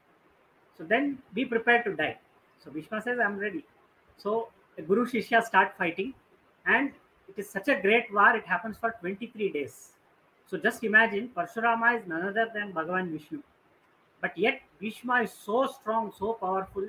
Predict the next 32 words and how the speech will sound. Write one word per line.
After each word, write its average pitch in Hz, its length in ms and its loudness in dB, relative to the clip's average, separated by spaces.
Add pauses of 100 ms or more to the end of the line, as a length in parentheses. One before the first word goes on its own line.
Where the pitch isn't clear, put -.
that 165 160 -16
for 175 120 -12 (260)
twenty-three 233 520 -4
days 208 440 -4 (420)
he 170 80 -12
stops, - 640 -2
uh, 139 60 -18 (760)
Parshurama's 165 540 0
attack. 131 380 -8
And 160 140 -10
finally 247 360 2
on 262 160 0
the 214 60 0
last 190 400 4
day, 196 240 -2 (280)
he's 175 140 -4
about 196 300 0
to 214 60 -10
use 214 200 -2
a 202 80 -2
very 202 420 -2
powerful 185 480 0 (120)
weapon, 160 320 -6 (560)
but 156 140 -8
then 185 140 -2
all 180 200 0
the 185 80 -2
Devas 170 420 0
and 165 160 -4
Rishis 160 300 -12
stop - 340 -6
him. 147 100 -8